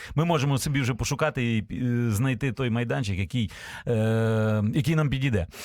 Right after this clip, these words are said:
Ще один момент, мене дуже приємно це вразив, е, те, що вперше відбувся турнір з тріатлону на Вінниччині. Саме на Вінниччині відбувся цей турнір.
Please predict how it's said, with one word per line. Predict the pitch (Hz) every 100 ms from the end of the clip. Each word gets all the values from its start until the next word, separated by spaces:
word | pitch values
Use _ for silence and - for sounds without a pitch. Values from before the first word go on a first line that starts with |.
| - 123
Ще | 123 196 202
один | 180 175
момент, | 156 156 175 208 196
мене | 147 139 139
дуже | 110 151 117
приємно | - 117 117 110 104
це | 92 110
вразив, | 127 160 139 120 110
е, | - 120 120 120 117 104
те, | 160 156
що | - 120
вперше | - 151 175 165 - 139
відбувся | 107 101 110 143 139
турнір | 101 113 98 117 123
з | 82 110
тріатлону | 110 110 98 - 104 87 -
на | 110 113
Вінниччині. | 117 90 - 143
Саме | 127 143 120
на | 98
Вінниччині | 117 170 151 117 98
відбувся | 98 127 113 104
цей | 135
турнір. | 110 120 101 90